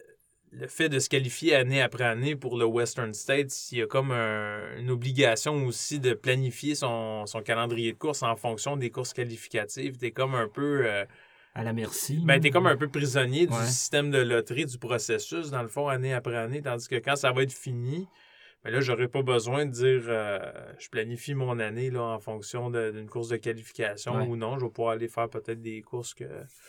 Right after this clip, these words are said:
Speaker 1: il y a des courses que j'ai pas complétées. Moi, j'ai, j'ai complété, en fait, sept courses de cent mille, mais j'en,
Speaker 2: Ah, ok.
Speaker 1: j'en ai peut-être l'équivalent que j'ai pas complété pour toutes sortes de raisons. C'est certain que quand on complète pas une course, ben, on a comme un,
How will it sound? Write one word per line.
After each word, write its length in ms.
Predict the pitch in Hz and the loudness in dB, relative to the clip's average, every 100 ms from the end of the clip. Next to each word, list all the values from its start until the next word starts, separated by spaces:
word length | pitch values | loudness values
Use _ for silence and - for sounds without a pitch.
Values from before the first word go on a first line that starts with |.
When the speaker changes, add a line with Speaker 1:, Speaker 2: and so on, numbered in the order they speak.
| - - - | -20 -20 -8
Speaker 1:
il 40 | 117 | -2
y 40 | |
a 40 | 120 | 2
des 160 | 123 | 2
courses 220 | 120 151 | 4 2
que 100 | - | 4
j'ai 160 | 123 120 | 2 2
pas 200 | - 139 | 2 0
complétées. 680 | 135 127 123 117 - 123 147 | 0 -2 0 -2 0 -2 -2
Moi, 180 | 139 135 | -2 -4
j'ai, 320 | 123 123 117 | -2 -2 -2
j'ai 140 | 123 | -2
complété, 500 | 120 135 123 120 143 | -2 0 0 0 0
en 140 | 127 117 | 0 0
fait, 240 | - 127 | -2 -4
sept 340 | - - 139 - | -4 -2 -2 0
courses 280 | 151 135 | -2 0
de 100 | 127 | 0
cent 320 | 113 - 120 117 | 0 0 -2 0
mille, 300 | 131 151 139 | 2 2 0
mais 160 | 123 | -4
j'en, 100 | 117 113 | -2 -4
Speaker 2:
Ah, 220 | 113 107 | -4 -6
ok. 60 | 104 | -6
Speaker 1:
j'en 140 | 113 | -2
ai 80 | 123 | -2
peut-être 220 | 123 139 | 0 0
l'équivalent 600 | 131 127 131 127 117 135 143 | 0 -4 4 6 6 4 2
que 100 | 131 | 0
j'ai 140 | 117 | 0
pas 120 | 117 127 | 0 -2
complété 520 | 127 120 120 127 139 | -2 -2 -4 -4 -4
pour 240 | 135 117 _ _ _ _ - | -4 -4 _ _ _ _ -4
toutes 160 | 135 | -2
sortes 220 | - 131 | 2 2
de 80 | 135 | 2
raisons. 580 | 123 117 110 107 113 143 - - - - _ | 2 4 4 2 0 -4 -10 -20 -20 -20 _
C'est 160 | - 117 | -14 -4
certain 420 | 113 - 123 123 | -4 -2 -2 0
que 120 | 120 107 | 0 2
quand 160 | 117 117 | 2 0
on 60 | |
complète 400 | - 117 113 107 | 0 0 2 0
pas 100 | 131 | 0
une 120 | 120 110 | -4 -2
course, 360 | 127 131 127 | 0 0 -2
ben, 140 | 123 107 | -6 -6
on 100 | 107 | -6
a 60 | 107 | -6
comme 220 | 117 117 | -4 -4
un, 240 | 110 101 | -4 -6